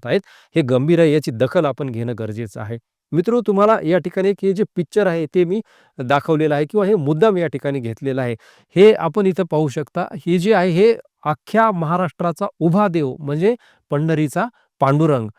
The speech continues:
आणि रुखमाई. तर विठ्ठल रुखमाईचं या ठिकाणी हे चित्र मी घेतलेलं आहे आणि हा जो दुवा आहे, बीडमध्ये आज जे काही आहे तो दुवा सांगण्याचा प्रयत्न मी या ठिकाणी करणार आहे. त्यानंतर इथं दुसऱ्या चित्रामध्ये तुम्हाला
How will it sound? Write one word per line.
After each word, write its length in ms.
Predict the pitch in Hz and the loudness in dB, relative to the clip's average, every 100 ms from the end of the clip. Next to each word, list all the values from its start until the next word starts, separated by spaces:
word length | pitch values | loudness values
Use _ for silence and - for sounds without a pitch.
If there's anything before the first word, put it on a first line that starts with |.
| _ _ | _ _
आणि 300 | 131 151 247 269 _ _ 143 | -4 0 0 -2 _ _ -4
रुखमाई. 500 | 143 - 139 123 110 _ _ - | -4 -2 -4 -4 -6 _ _ -2
तर 160 | 214 247 - | 0 0 -4
विठ्ठल 380 | 135 165 - 277 | 0 0 4 4
रुखमाईचं 640 | 220 - 185 175 - 202 - | 4 -2 -2 -2 -2 -4 -2
या 140 | 160 | -4
ठिकाणी 320 | 147 143 156 | -4 -4 -2
हे 80 | 143 | -4
चित्र 320 | - 143 165 | -6 -8 -4
मी 140 | 151 139 | -4 -4
घेतलेलं 360 | 123 - 143 | -6 -4 -4
आहे 80 | 190 | -2
आणि 240 | - 170 | -2 -2
हा 120 | 175 214 | 0 -2
जो 60 | 262 | -2
दुवा 420 | 170 160 240 240 | -2 2 4 6
आहे, 140 | 165 | 4
बीडमध्ये 480 | 120 151 254 220 208 | 0 0 0 0 0
आज 120 | 196 | 0
जे 180 | 151 160 | 0 -4
काही 280 | 170 160 160 | -2 -2 -2
आहे 300 | 143 135 202 | -4 -2 -4
तो 320 | 208 202 240 | -2 -2 -2
दुवा 460 | 170 107 143 226 143 - | -4 -2 4 4 2 -10
सांगण्याचा 440 | - 147 147 139 123 | -6 -6 -6 -10 -10
प्रयत्न 300 | 135 131 135 | -8 -8 -8
मी 120 | 127 | -8
या 60 | 123 | -8
ठिकाणी 360 | 117 113 127 180 - - _ | -10 -10 -10 -10 -18 -20 _
करणार 280 | 151 147 151 | 2 2 2
आहे. 80 | 123 | 0
त्यानंतर 320 | 185 226 240 | 2 0 2
इथं 400 | 262 170 160 240 220 | -2 0 0 4 4
दुसऱ्या 360 | 151 151 262 | 2 2 4
चित्रामध्ये 520 | 254 185 208 185 185 170 | 4 0 -2 0 -2 -4
तुम्हाला 320 | 170 165 175 | -4 -2 -2